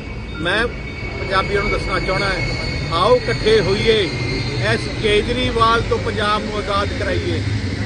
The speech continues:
ਇਸ ਕੇਜਰੀਵਾਲ ਨੇ ਨਿਸ਼ਾਨਾ ਰੱਬ ਬਣਾ ਲਿਆ ਕਿ ਡੇਢ ਸਾਲ ਵਿੱਚ ਮੈਂ ਦਸ ਹਜ਼ਾਰ ਕਰੋੜ ਰੁਪਏ ਇਕੱਠਾ ਕਰਕੇ ਮੈਂ ਆਪਣੀ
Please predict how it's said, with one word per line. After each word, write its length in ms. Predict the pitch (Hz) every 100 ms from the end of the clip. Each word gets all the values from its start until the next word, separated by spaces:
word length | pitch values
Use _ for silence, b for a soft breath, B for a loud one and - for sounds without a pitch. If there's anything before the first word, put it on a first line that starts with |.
| - - 196
ਇਸ 80 | 233 -
ਕੇਜਰੀਵਾਲ 840 | 208 208 214 254 254 233 240 240 233
ਨੇ 120 | 233 -
ਨਿਸ਼ਾਨਾ 480 | - - 185 202 240
ਰੱਬ 160 | 233 226
ਬਣਾ 180 | 208 214
ਲਿਆ 280 | 220 202 - - - - - - -
ਕਿ 120 | 233
ਡੇਢ 480 | - 190 247 277 254 -
ਸਾਲ 360 | 214 214 214 214
ਵਿੱਚ 200 | 214 -
ਮੈਂ 120 | 214
ਦਸ 300 | 214 208 220
ਹਜ਼ਾਰ 260 | 202 214 202
ਕਰੋੜ 300 | 196 202 202
ਰੁਪਏ 200 | - 208
ਇਕੱਠਾ 340 | 180 180 185 202
ਕਰਕੇ 360 | 185 175 190 170 - 180 185 - - -
ਮੈਂ 420 | 156 196 208 208 151 - - -
ਆਪਣੀ 260 | 180 220